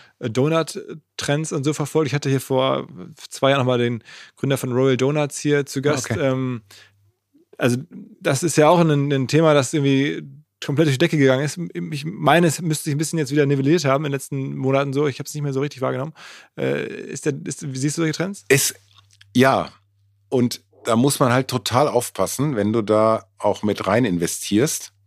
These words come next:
Speaker 2: Äh, zurzeit ist das ja, äh, äh, Cinnamon, also ein
Speaker 1: Ja, genau.
Speaker 2: Genau.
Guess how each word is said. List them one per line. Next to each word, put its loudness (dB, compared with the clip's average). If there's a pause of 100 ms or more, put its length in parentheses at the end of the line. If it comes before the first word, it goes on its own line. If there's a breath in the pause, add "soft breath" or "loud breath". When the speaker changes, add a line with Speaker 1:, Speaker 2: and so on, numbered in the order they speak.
(920 loud breath)
Speaker 2:
Äh, 2
zurzeit 0
ist -2
das 0
ja, 4
äh, 0
äh, -10
Cinnamon, 2
also -2
ein -2
Speaker 1:
Ja, 4
genau. 0
Speaker 2:
Genau. 0